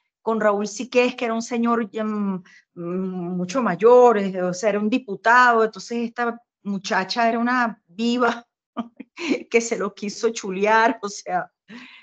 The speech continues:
pero ese personaje gustó muchísimo, ese fue el personaje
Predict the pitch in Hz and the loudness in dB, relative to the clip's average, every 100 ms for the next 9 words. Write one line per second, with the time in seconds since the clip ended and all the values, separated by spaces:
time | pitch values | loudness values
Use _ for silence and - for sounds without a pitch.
0 | _ 220 208 202 262 269 254 208 208 254 | _ -2 0 -2 -4 -4 -2 0 0 0
1 | 247 - 202 220 226 208 - 180 190 240 | -4 -4 -4 -4 -4 -6 -6 -8 -10 -4
2 | 277 277 294 285 254 254 302 339 | -2 -2 -2 -4 -2 -2 -2 -4